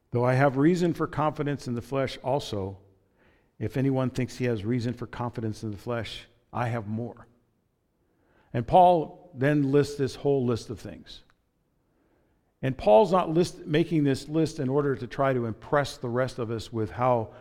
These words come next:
spiritual he is and how many credentials he has.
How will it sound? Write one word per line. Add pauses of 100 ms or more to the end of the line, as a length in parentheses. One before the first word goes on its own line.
(140)
spiritual
he
is
and
how
many
credentials
he
has.